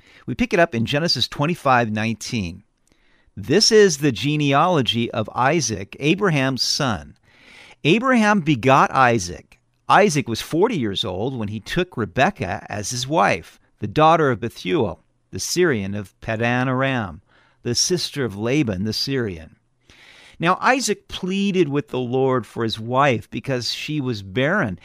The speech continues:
and the Lord granted his plea, and Rebekah his wife conceived. It is interesting that both Sarah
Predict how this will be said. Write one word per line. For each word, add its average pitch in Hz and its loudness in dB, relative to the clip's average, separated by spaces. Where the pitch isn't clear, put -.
and 160 -2
the 165 4
Lord 175 4
granted 175 -2
his 131 -2
plea, 101 -6
and 123 -4
Rebekah 127 -2
his 202 -2
wife 110 -2
conceived. 113 -6
It 262 -4
is 359 4
interesting 233 0
that 120 0
both 180 4
Sarah 175 4